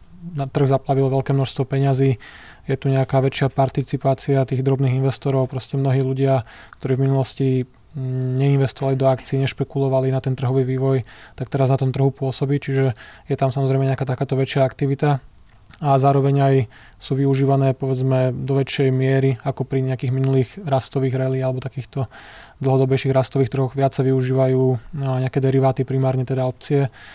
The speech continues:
tým, že mnoho, a, tých modernejších brokerov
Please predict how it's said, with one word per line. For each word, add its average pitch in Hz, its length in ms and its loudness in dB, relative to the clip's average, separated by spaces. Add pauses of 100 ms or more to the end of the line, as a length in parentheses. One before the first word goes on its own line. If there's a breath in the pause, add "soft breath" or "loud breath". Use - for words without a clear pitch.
(240 loud breath)
tým, 131 220 -2
že 131 160 2
mnoho, 135 400 2 (640)
a, 131 400 2
tých - 340 -8 (360)
modernejších 139 600 2
brokerov 135 560 0